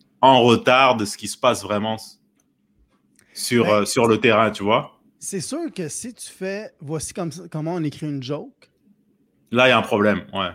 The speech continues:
Speaker 2: ça, il y a, tu vas toujours être en retard parce que, euh, la prochaine façon de faire de l'humour,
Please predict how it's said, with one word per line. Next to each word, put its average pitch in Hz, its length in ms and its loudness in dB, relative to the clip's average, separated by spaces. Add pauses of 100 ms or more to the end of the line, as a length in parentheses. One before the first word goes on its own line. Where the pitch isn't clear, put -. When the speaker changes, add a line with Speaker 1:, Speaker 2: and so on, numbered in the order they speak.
Speaker 2:
ça, 226 120 -4
il 233 60 -6
y 170 300 -6
a, 151 40 -10 (480)
tu - 120 -14
vas 180 100 -4
toujours 214 240 -2
être 208 120 -2
en 127 80 -6
retard 185 280 -6
parce 135 180 -12
que, 165 120 -10
euh, 156 160 -8 (1120)
la 156 200 -8
prochaine 196 360 -6
façon 202 440 -6
de 151 100 -6
faire 165 220 -6
de 160 80 -4
l'humour, 165 720 -8